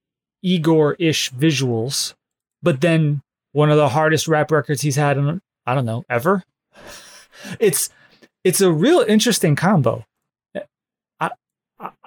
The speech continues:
I'll say when I saw, like, the little te-, like, little videos and stuff that he has been posting to social media leading up to this,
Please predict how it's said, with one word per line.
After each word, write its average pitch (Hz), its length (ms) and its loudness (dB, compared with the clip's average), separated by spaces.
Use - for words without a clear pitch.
I'll 190 100 0
say 214 200 2
when 170 180 2
I 180 100 0
saw, 196 300 2
like, 160 360 2
the 170 100 2
little 156 220 2
te-, - 280 -4
like, 160 240 0
little 156 240 0
videos 156 480 2
and 151 100 -2
stuff - 220 -2
that 147 120 -2
he 139 80 -2
has 135 80 0
been 127 140 -4
posting 147 300 -2
to 123 40 -2
social 143 320 -4
media 135 300 0
leading 123 280 -4
up 143 140 0
to 131 100 -6
this, 117 380 -4